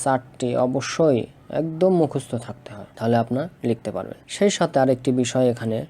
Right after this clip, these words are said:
ছত্রিশটি নিয়ম রয়েছে ঠিক উপরের অক্ষরগুলোর মাধ্যমে। যেমন এখানে রয়েছে আ উচ্চারিত সকল শব্দসমূহ ষাটলিপির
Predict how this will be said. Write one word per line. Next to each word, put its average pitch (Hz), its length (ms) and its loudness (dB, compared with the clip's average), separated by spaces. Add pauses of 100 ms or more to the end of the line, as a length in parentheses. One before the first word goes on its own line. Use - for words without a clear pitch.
ছত্রিশটি 190 640 2
নিয়ম 147 320 6
রয়েছে 113 340 -2 (180)
ঠিক 202 220 -2
উপরের 147 400 4
অক্ষরগুলোর 127 600 2
মাধ্যমে। 110 420 -2 (160)
যেমন 175 180 6
এখানে 156 440 4
রয়েছে 135 480 4 (120)
আ 147 180 4
উচ্চারিত 135 560 2
সকল 131 340 -2
শব্দসমূহ 127 680 -2
ষাটলিপির 127 600 -2